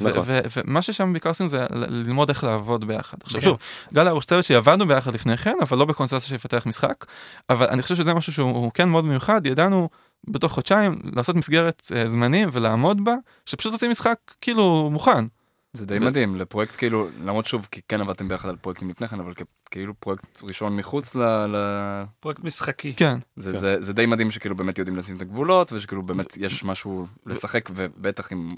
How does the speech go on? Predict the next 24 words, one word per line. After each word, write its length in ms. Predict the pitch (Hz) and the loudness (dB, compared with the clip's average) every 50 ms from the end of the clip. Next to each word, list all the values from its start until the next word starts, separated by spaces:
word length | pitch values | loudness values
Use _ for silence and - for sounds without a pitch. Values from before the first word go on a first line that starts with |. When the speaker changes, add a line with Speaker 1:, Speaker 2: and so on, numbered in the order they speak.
| - - - | -16 -18 -18
Speaker 4:
מוציאים 260 | 104 - - - 92 98 | -14 -12 -8 -6 -4 -4
Speaker 1:
עכשיו, 120 | - 95 | -4 -4
Speaker 4:
אותו. 80 | - - | -2 -2
Speaker 1:
עכשיו 140 | - 196 185 | -2 -2 -2
אני 40 | 175 | 0
חושב 160 | - 247 240 | 0 -2 0
שזה 120 | - 226 | 0 0
לא 120 | 175 180 190 | 0 0 0
במקרה, 440 | 190 165 123 - - - 110 117 175 - | 2 0 -2 -4 -6 -6 -6 -4 -6 -6
זאת 100 | - - | -6 -6
אומרת, 140 | 120 113 - | -6 -4 -4
זה, 80 | 117 - | -6 -6
זה 60 | 117 | -2
אחד 180 | 127 143 147 156 | 0 0 0 2
הסיבות 280 | - - 135 139 147 | 0 -2 -2 -2 -4
שמאוד 260 | - 151 120 123 123 123 | -2 -2 -2 -2 -2 -2
אנחנו 200 | 120 113 - 120 | -4 -4 -4 -4
אוהבים 220 | 110 104 131 131 113 | -2 0 0 0 0
לעבוד 300 | 110 104 120 131 123 123 | 2 2 2 0 2 0
ביחד 260 | 120 110 - 110 107 | -2 -2 -2 -4 -6
מלכתחילה, 540 | 104 98 - - - - 160 165 151 139 117 | -6 -6 -8 -10 -8 -4 -2 0 0 0 -2
זה, 180 | 110 110 110 - | -2 -4 -4 -4
א-, 220 | - - - | -6 -6 -6
א-, 20 | - | -6